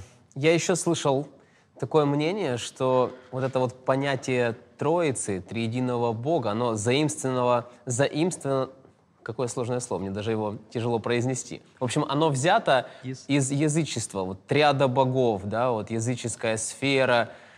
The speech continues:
Speaker 2: Мгм.
Speaker 1: М, что по этому поводу можно ответить?
Speaker 2: Да, это также, э, кстати, часто,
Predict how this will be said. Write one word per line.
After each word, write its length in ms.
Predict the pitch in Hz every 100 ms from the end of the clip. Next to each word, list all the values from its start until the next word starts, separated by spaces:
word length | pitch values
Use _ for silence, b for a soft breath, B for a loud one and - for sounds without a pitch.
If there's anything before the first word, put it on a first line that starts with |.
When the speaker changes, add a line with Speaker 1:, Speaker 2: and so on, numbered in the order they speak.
| B
Speaker 2:
Мгм. 320 | 107 107 98 113
Speaker 1:
М, 120 | 113
что 460 | - 147 147 143 139
по 60 | 160
этому 320 | 165 117 104
поводу 420 | 98 92 82 78 95
можно 280 | 98 92 95
ответить? 400 | 92 82 87 -
Speaker 2:
Да, 520 | 110 104 104 175 196
это 180 | 196 202 190 -
также, 640 | - 185 165 127 135 120 123
э, 300 | 127 123 120 113 B B _
кстати, 440 | - - 135 127 127
часто, 760 | - 180 160 - - 123 110